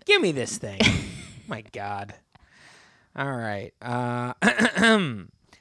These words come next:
Big Brother meets Catfish on this reality series on which not everything is as it seems. Comic Michelle Buteau hosts the show that features the contestants moving into the same apartment building.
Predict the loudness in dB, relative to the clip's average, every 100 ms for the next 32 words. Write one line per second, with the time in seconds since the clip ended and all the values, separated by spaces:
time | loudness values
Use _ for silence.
0 | _ -2 0 2 4 4 0 -4 -6 -2
1 | 0 0 -4 -8 -6 -6 -4 -6 -4 -4
2 | -2 -4 -6 -6 -6 -6 -6 -4 -2 0
3 | 0 0 0 0 0 2 4 2 0 -4
4 | -6 -8 -10 -4 -2 0 -2 -6 -8 -6
5 | -4 -4 -4 -2 -4 -6 -10 -14 -20 -20
6 | _ -4 0 0 -4 -10 -6 -6 -2 -2
7 | -2 -6 -4 0 2 2 0 -4 -6 -8
8 | -8 -6 -4 -2 -2 -6 -10 -10 -10 -8
9 | -10 -10 -12 -14 -6 -6 -6 -10 -10 -6
10 | -6 -6 -8 -10 -10 -8 -8 -4 -2 0
11 | -2 -2 -2 -2 -8 -10 -10 -12 -18